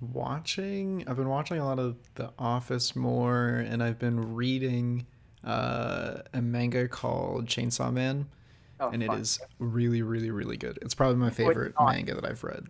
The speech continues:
Speaker 2: It's
Speaker 1: It's up
Speaker 2: definitely
Speaker 1: there with Berserk.
Speaker 2: Oh, that's cool, 'cause it's really not up there for Berserk for anyone else. Dude, I, I, I found out your anime style. It's literally just, like, as long as it's sick, it's sick, you know?
Speaker 1: Yeah, cool. It has to be cool.
Speaker 2: I like stories.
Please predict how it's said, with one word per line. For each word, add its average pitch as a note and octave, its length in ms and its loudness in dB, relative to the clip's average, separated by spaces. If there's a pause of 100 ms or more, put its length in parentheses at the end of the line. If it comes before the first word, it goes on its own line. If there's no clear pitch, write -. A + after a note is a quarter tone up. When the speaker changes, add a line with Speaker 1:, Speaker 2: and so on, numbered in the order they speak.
(120)
Speaker 2:
It's - 80 -12 (120)
Speaker 1:
It's B2 160 2
up D#3 60 8
Speaker 2:
definitely B2 240 4
Speaker 1:
there B2 120 2
with A#2 140 -6
Berserk. - 420 -8 (1500)
Speaker 2:
Oh, G2 80 -12
that's C3+ 200 -6
cool, A#2+ 280 -6
'cause - 100 -20 (180)
it's - 100 -20
really B2 160 -6
not B2 180 -6
up A#2+ 160 -4
there A#2+ 140 -14
for - 140 -20
Berserk B2 380 -12
for B2+ 80 -14
anyone B2 300 -12
else. C3 280 -18 (320)
Dude, G#3 160 6
I, F#3+ 200 6 (200)
I, D3+ 100 0 (120)
I A3+ 60 10
found D4+ 220 12
out B3 60 10
your D#3+ 140 2
anime C#3 280 0
style. C3+ 340 6
It's D3 180 -4
literally F3+ 280 4
just, D3 260 -4
like, B2+ 260 -2 (420)
as E3 140 6
long E3+ 220 10
as D3 40 0
it's C3 180 -4
sick, A#2+ 240 -6
it's - 160 -16
sick, A#2+ 320 -10
you C#3 80 -12
know? D3+ 220 0 (240)
Speaker 1:
Yeah, B2 260 -2 (300)
cool. B2 360 -2 (340)
It B2 80 0
has A#2+ 180 2
to - 80 -6
be A#2 140 -2
cool. A#2+ 420 -4 (500)
Speaker 2:
I C3+ 60 -4
like F3+ 160 0
stories. A#2 500 -12